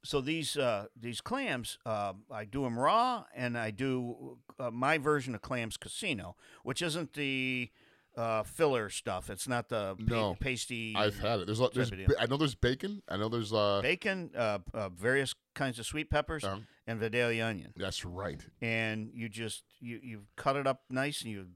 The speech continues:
Speaker 1: put all those on there, bacon on top,
Speaker 2: Mm,
Speaker 1: uh,
Speaker 2: mm, mm.
Speaker 1: um, you know, cut up bacon, real small
Speaker 2: Yep.
Speaker 1: pieces,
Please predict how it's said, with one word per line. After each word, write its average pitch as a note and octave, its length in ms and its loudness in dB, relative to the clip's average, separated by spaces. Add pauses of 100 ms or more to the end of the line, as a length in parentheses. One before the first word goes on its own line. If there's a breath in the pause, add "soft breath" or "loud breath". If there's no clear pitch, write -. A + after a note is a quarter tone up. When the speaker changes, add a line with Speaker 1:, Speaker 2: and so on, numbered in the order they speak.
(140)
Speaker 1:
put C#3 160 -2
all B2+ 220 6
those B2+ 180 2
on B2+ 160 2
there, C3+ 160 0
bacon B2 320 0
on B2 160 -2
top, B2+ 300 2
Speaker 2:
Mm, G#2 60 -4
Speaker 1:
uh, G#2+ 200 0
Speaker 2:
mm, G2 120 -8
mm. A2+ 60 -4
Speaker 1:
um, G#2+ 260 -2 (520 soft breath)
you - 80 -6
know, A#2 80 -4
cut C#3 240 2
up - 140 2
bacon, F#2+ 320 -6
real A2+ 280 -6
small A#2 380 2
Speaker 2:
Yep. A#2 140 2
Speaker 1:
pieces, - 200 -10